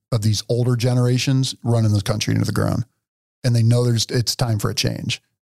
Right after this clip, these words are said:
So you might be able to get that with them. You might get that. These are the young guys that are coming up, young guys and girls that are coming up that believe in term limits, <laughs> right? You're not gonna get, and we talked about that with Ted Cruz. He said, "Look,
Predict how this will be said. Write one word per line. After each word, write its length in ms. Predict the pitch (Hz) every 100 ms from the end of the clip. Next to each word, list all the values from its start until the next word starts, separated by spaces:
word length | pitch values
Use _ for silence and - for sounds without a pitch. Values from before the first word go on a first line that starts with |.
| _ _ _ _ -
So 160 | - 131
you 220 | 131 233
might 260 | 185 185
be 100 | 151
able 120 | 143 127
to 60 |
get 200 | 104 110
that 180 | - -
with 120 | 117
them. 240 | - 82 120 _ _ _ _ _
You 160 | 131 160
might 200 | 196 165
get 140 | 143 139
that. 140 | 110
These 160 | 180 226
are 60 | 214
the 120 | 135
young 220 | 127 147
guys 260 | 143 143 127
that 60 |
are 40 | 120
coming 260 | 143 139
up, 180 | 127 156
young 160 | 123 131
guys 220 | 131 147
and 80 | 120
girls 220 | 117 151
that 60 | 131
are 60 |
coming 240 | 107 147 143
up 100 | 151
that 80 | 120
believe 300 | 113 107 123
in 80 | 104
term 240 | 120 113
limits, 420 | 101 101 - - - - -
<laughs> 240 | - _
right? 280 | 113 120 143 - - - _ - 135
You're 340 | 170 135 127
not 140 | 139 175
gonna 140 | 160
get, 220 | 123 165 131
and 100 | 123
we 80 |
talked 240 | 127 147 165
about 120 | 143
that 160 | 147 151
with 80 | 127
Ted 180 | 160
Cruz. 240 | 135 190 151
He 80 | 117
said, 160 | 139
"Look, 160 | 127